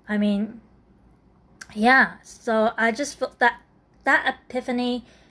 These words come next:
about how little I actually doing myself,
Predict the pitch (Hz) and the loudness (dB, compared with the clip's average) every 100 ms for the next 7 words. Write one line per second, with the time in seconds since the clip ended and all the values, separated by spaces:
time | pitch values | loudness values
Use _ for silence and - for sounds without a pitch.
0 | _ 226 233 220 220 220 - 262 262 254 | _ 2 4 6 4 0 0 4 6 6
1 | 240 233 226 220 220 214 214 _ _ _ | 4 4 4 4 2 -2 -6 _ _ _
2 | _ _ _ _ _ _ - 226 220 220 | _ _ _ _ _ _ 2 4 4 2
3 | - 220 208 208 220 214 208 190 - - | 0 0 0 0 -2 0 0 -4 -10 -6
4 | 208 208 208 | -2 0 -2